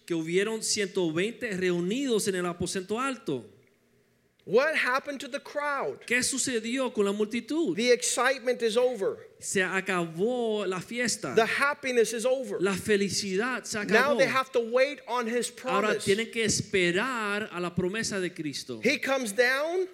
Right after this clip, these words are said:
Speaker 1: Él regresa
Speaker 2: and chooses twelve.
Speaker 1: y escoge doce.
Speaker 2: In Mark chapter three, verse fourteen.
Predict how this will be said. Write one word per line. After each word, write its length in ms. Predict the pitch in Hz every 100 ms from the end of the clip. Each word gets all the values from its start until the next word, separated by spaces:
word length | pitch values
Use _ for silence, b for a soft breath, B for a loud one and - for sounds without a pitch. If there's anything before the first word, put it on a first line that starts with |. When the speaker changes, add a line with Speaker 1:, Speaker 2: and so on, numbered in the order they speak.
| -
Speaker 1:
Él 220 | 156 185 - 196 143
regresa 640 | 151 143 196 208 269 294 233
Speaker 2:
and 200 | 247 240
chooses 640 | - 311 311 285 294 -
twelve. 640 | - 269 320 302 214 151 -
Speaker 1:
y 100 | 165
escoge 500 | 175 - 208 202 208
doce. 460 | 214 247 240 175 120
Speaker 2:
In 160 | 226 240
Mark 320 | 262 285 269
chapter 340 | 294 277 262
three, 280 | 254 269 285
verse 200 | 254 254
fourteen. 760 | - 269 269 - 320 294 160